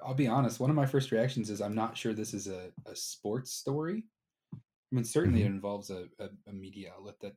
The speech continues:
Speaker 1: that talked about sports, but I don't know. A lot of this article was about sort of the, the business model of, of buying, um,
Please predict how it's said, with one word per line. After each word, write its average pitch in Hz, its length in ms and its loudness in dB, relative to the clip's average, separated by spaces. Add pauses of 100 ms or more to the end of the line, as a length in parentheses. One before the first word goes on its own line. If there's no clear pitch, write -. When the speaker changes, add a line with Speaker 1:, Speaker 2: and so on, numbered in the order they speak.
(120)
Speaker 1:
that - 180 -12
talked - 260 -12
about - 140 -14
sports, - 460 -12
but 95 160 -12 (720)
I 120 80 -2
don't 123 100 2
know. 110 160 2
A 113 60 -2
lot 131 220 4
of 170 80 6
this 147 160 2
article 113 320 2
was 101 100 -4
about 95 380 -8 (100)
sort 101 220 -6
of 90 120 -10
the, 95 160 -8 (160)
the 101 100 -4 (140)
business 104 460 -4
model 92 500 -6
of, 92 260 -14 (220)
of 104 180 -12 (140)
buying, 104 540 -6 (720)
um, 92 300 -10